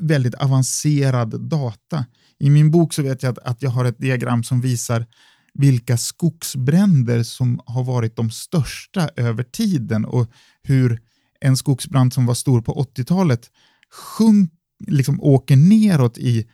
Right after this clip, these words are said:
rang för att det kom en skogsbrand på nittiotalet som var större. Och, och, och det blir ganska komplexa datastrukturer, men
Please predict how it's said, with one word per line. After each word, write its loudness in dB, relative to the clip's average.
rang 2
för -8
att -4
det -8
kom 0
en 2
skogsbrand -4
på 0
nittiotalet 0
som -6
var -4
större. -4
Och, -2
och, 0
och -2
det -4
blir -2
ganska 0
komplexa -6
datastrukturer, -4
men 2